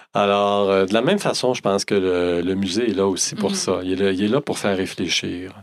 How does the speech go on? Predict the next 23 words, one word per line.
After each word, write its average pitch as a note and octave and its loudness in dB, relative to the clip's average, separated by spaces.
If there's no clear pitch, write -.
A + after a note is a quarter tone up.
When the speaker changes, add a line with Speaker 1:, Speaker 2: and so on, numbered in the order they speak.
Speaker 1:
principalement, F#2 -2
je - -10
te - -12
dirais. F#2+ -2
Euh, F#2+ 2
donc, A#2+ 0
euh, G#2 2
moi, A#2+ 2
je, G2+ 2
je F#2 0
crois C3 0
qu'au G2 0
final, A2+ 2
euh, F2+ 2
oui, G#2 0
c'est A2 -4
possible A2 -2
de, F2 -2
d'aller F2+ -4
chercher - -2
différentes F#2+ 0
émotions. G2+ 0
Euh, E2+ -2